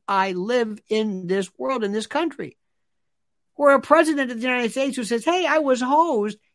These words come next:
can't stand up and say it. And the best part about it was that Jack Smith, even he knows,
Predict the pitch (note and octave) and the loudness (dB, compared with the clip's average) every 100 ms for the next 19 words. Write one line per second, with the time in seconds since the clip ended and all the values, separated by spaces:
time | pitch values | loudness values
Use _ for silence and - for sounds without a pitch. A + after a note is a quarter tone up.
0 | - D4 D4+ C4+ - D#4 E4+ D#4 A#3+ A#3 | -4 -2 -2 -2 -2 -2 0 0 -2 -2
1 | B3 - D#4+ A3+ - _ _ C4 B3+ B3+ | -6 -4 -4 -4 -8 _ _ 0 2 4
2 | D#4 D#4 - C4+ A#3 D4+ E4+ A#3 F#3 F#3+ | 2 2 2 2 2 0 0 0 -2 -2
3 | G#3 _ _ _ _ _ _ _ _ _ | -8 _ _ _ _ _ _ _ _ _
4 | _ - B3+ C4+ C4+ - D4 C#4+ B3+ B3 | _ -8 0 2 0 0 0 0 0 0
5 | B3 D#4 D#4 G#3+ E3 | 0 0 0 -2 -4